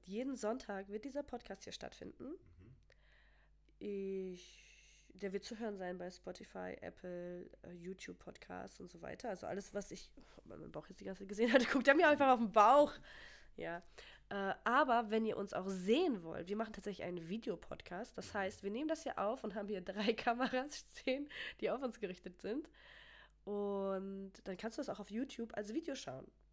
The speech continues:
Speaker 1: wenn
Speaker 2: Mhm.
Speaker 1: du möchtest. Ach, ganz, ganz wichtig, ganz wichtig. Gib uns eine Bewertung, bitte. Egal, wo du guckst, ähm, oder kommentiere bei YouTube.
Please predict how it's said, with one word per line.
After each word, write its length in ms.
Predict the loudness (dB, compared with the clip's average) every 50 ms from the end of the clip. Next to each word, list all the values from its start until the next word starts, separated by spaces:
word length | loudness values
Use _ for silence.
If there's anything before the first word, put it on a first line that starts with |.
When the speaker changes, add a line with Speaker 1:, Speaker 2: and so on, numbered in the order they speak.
| _ _ -12
Speaker 1:
wenn 140 | -10 -8 -6
Speaker 2:
Mhm. 20 |
Speaker 1:
du 60 | -6 -6
möchtest. 400 | -6 -6 -6 -4 -4 -4 -6 -8 -12 -10 -10 -6 0 4
Ach, 200 | 4 4 4 2 -2 -10 -4 0
ganz, 300 | 2 2 2 2 0 -2
ganz 300 | 0 0 0 0 -2 -2
wichtig, 560 | -4 -4 -4 -2 -2 -2 -2 -4 -6 -10 -16 -18 -8 -2
ganz 260 | 0 0 0 0 0
wichtig. 540 | -4 -4 -4 -4 -6 -8 -10 -10 -10 -16 -20 -20 -20 -20 -20 -20 -20 _ _ _ _ -20 -20 _ -8 -6
Gib 160 | -4 -2 -2
uns 140 | -2 -2 -2
eine 160 | -2 -4 -4
Bewertung, 640 | -6 -8 -8 -8 -8 -10 -10 -10 -12 -12 -12 -14 -18 _ _ _ _ _
bitte. 360 | -14 -12 -10 -10 -10 -10 -10 -14 _ _ _ -20 _ _ _ _ -8
Egal, 380 | -6 -6 -2 0 0 0 0
wo 60 | -2 -6
du 80 | -6 -8
guckst, 580 | -8 -8 -6 -6 -6 -8 -10 -14 -18 -18 -20 _ _ _ _ _ _ _ _ _ _ _ _ -12
ähm, 520 | -8 -8 -6 -6 -6 -8 -8 -10 -10 -12 -12 -8
oder 160 | -6 -4 -4
kommentiere 520 | -4 -4 -4 -6 -6 -6 -6 -8 -8 -6 -6
bei 100 | -6 -6
YouTube. 480 | -6 -8 -10 -8 -8 -8 -8 -8 -10